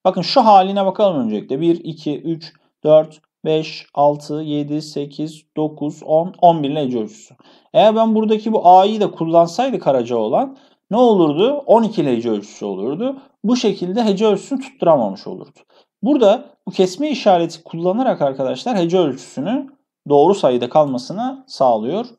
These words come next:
diyebiliriz. Persev Naili Boyratav'ın Yüz soruda Türk halk edebiyatında aşık edebiyatı ile ilgili bilgiler var. Aynı zamanda Yüz soruda Türk folkloru diye bir eseri de vardır Persev Nail Boyratav'ın. Onların da oldukça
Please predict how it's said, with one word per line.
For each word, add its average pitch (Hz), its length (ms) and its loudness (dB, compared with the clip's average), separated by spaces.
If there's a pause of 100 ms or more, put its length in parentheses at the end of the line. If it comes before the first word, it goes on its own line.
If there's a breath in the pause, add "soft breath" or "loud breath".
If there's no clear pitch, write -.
(340)
diyebiliriz. 120 720 -8 (1600 soft breath)
Persev 175 460 0
Naili 175 340 4
Boyratav'ın 170 680 -2 (220 soft breath)
Yüz 156 220 -4
soruda 151 320 0
Türk 156 260 -6
halk 147 220 2
edebiyatında 127 600 -2
aşık 147 280 0
edebiyatı 131 480 -2
ile 131 100 -2
ilgili 147 580 -4
bilgiler 123 380 0
var. 117 280 -2 (320 soft breath)
Aynı 156 220 -4
zamanda 151 400 2
Yüz 151 220 -4
soruda 143 440 2
Türk 147 200 -6
folkloru 131 760 0 (320)
diye 120 300 0
bir 123 340 -4
eseri 123 380 -8
de 113 60 2
vardır 104 400 -4
Persev 113 400 -12
Nail 104 220 -8
Boyratav'ın. 110 400 -10
Onların 127 380 -2
da 120 40 2
oldukça 117 460 -4